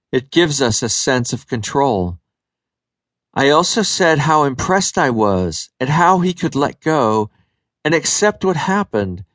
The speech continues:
never being able to talk with her about it during that whole summer.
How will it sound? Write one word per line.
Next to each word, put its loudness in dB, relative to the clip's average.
never 2
being 0
able 0
to -4
talk -2
with -4
her 0
about 0
it -4
during 0
that 0
whole -2
summer. -4